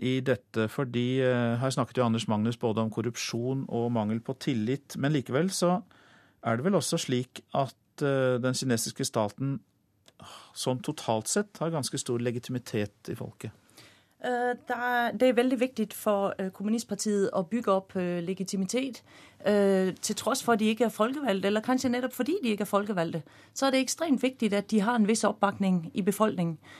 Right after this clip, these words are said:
Speaker 2: Det betyder også, at vi har set, øh, en evne til at tilpasse sig nogle af de krav, der dukker op fra befolkningen. Partiet må følge vældig godt med i, hvad der rører sig i befolkningen. Det betyder for eksempel, at man er nødt til at lade folk komme til udtryk, øh, for eksempel,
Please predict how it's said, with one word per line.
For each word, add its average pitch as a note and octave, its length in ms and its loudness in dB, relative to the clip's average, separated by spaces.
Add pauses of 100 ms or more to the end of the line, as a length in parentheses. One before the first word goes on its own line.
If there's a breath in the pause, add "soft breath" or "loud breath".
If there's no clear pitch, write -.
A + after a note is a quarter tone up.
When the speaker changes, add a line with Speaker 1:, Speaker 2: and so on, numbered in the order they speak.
(200 loud breath)
Speaker 2:
Det B3+ 80 -4
betyder C4 280 6
også, B3 320 6
at G3+ 180 2
vi A3+ 100 6
har A3 120 6
set, B3+ 440 2
øh, F#3+ 420 4
en G#3 180 4
evne A#3+ 400 6
til G#3+ 440 4
at F#3+ 200 2
tilpasse G#3 540 0
sig F3+ 280 2 (240 loud breath)
nogle A#3+ 260 6
af A3+ 60 2
de G#3+ 100 2
krav, A3 340 4
der F#3 80 4
dukker G3 260 2
op F#3+ 100 2
fra - 140 0
befolkningen. G#3+ 600 2 (560 loud breath)
Partiet A3+ 380 6
må G#3+ 80 10
følge B3+ 320 4
vældig C4 240 4
godt B3 140 4
med B3 220 8
i, B3+ 140 4
hvad G3+ 160 4
der G#3+ 80 6
rører G#3+ 280 6
sig G#3+ 160 2
i F3 40 2
befolkningen. F3+ 640 0 (360 soft breath)
Det C4 80 -2
betyder D4+ 260 2
for - 120 2
eksempel, A3+ 480 2 (300 soft breath)
at G3+ 100 0
man A3 140 8
er A3 40 8
nødt D#4 280 4
til B3 100 2
at G3+ 100 2
lade F#3 100 2
folk A3 280 4
komme G3+ 240 4
til - 140 0
udtryk, G3+ 600 2
øh, F3 280 4
for G#3 120 0
eksempel, F#3 360 2